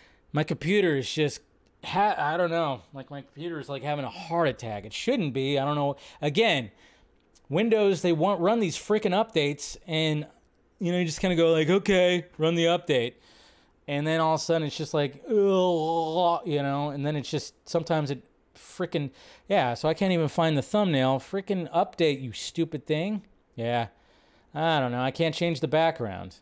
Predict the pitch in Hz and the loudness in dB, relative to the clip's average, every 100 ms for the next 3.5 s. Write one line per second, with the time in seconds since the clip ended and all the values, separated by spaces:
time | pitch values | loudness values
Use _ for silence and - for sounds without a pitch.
0 | _ 131 - 185 175 160 175 165 131 143 | _ -6 -2 0 0 0 0 -2 -2 0
1 | 151 151 113 104 127 - 143 131 - - | 0 0 -2 -4 -6 -2 0 0 -6 -8
2 | 127 135 151 131 127 - - - 131 131 | -2 0 2 2 -2 -8 -20 -4 0 2
3 | 123 120 117 107 - | 0 -2 -4 -6 -10